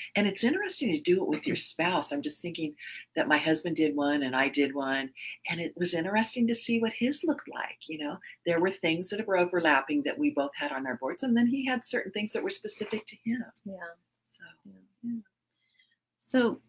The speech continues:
Speaker 2: I would make a suggestion while you're making goals. Tell me if you agree or wanna, um, to, like, would you, I always like to do, like,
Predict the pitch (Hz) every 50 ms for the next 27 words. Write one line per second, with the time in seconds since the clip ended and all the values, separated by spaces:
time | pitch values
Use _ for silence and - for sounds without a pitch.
0 | - _ _ _ _ 220 240 262 302 285 269 262 254 254 262 247 - - 254 220
1 | - 190 190 - - - 202 196 190 185 185 180 180 180 175 175 - - _ _
2 | _ - 175 170 - 160 170 180 - - - - 214 208 202 190 190 - - 190
3 | 185 180 170 160 - - 196 185 175 175 185 185 175 165 165 170 - - _ -
4 | - _ _ - - 175 170 170 170 - - - - - - - _ _ - -
5 | 190 185 180 170 170 170 170 170 _ _ _ _ _ _ - _ _ _ - -
6 | 220 208 196 196 185 - - - _ _ - 180 180 - 180 _ _ _ _ -
7 | 196 196 185 196 202 190 185 - - _ - - 220 240 247 233 226 220 220 202
8 | 202 - - - - 185 180 170 170 165 160 160